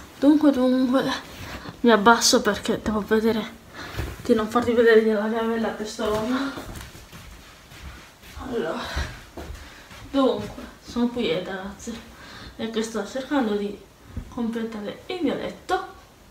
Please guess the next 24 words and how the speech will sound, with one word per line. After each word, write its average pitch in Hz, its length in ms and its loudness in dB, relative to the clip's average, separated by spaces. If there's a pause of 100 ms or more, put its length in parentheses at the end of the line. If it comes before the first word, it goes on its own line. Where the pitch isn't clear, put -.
(1500)
perché 226 400 -2 (1600)
non 277 160 4
mi 262 80 4
piace 277 320 0
che 247 80 -4
voi 247 160 0
vedete 240 400 -4
lo, 247 300 -2
il 247 160 0
letto 240 240 0
in 220 100 -2
disordine. 208 500 -4
Vabbè 208 240 -4
che 262 80 -10
l'avete 214 320 -6
visto 202 320 -10
prima, 247 300 -2 (840)
perché 247 420 0
dovevo 240 420 0
fare, 247 380 -2 (1500)
dovevo 277 460 6
fare 262 360 0
il, 240 420 2 (260)
um, 226 380 0